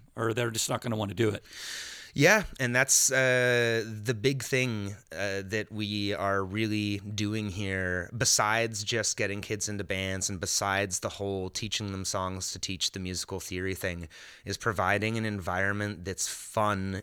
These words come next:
Speaker 2: and engaging and exciting and giving them a place that they want to be rather than, you know,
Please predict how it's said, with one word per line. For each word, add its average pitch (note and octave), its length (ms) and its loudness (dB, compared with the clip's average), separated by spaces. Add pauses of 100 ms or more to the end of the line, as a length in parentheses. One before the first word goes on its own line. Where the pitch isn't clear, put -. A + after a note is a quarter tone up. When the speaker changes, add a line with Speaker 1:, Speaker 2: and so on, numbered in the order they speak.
Speaker 2:
and G#2 140 -4
engaging F#2+ 800 -4
and F#2 100 -10
exciting F2 800 -2
and F#2 140 -6
giving G2+ 260 -2
them G2+ 100 -2
a F#2+ 60 -4
place G2+ 280 -4
that - 120 -12
they G2 120 -4
want F2+ 640 -6
to G2+ 120 -4
be E2 460 -6 (460)
rather G2 340 2
than, F#2 440 -4
you G2+ 120 -2
know, E2 260 -6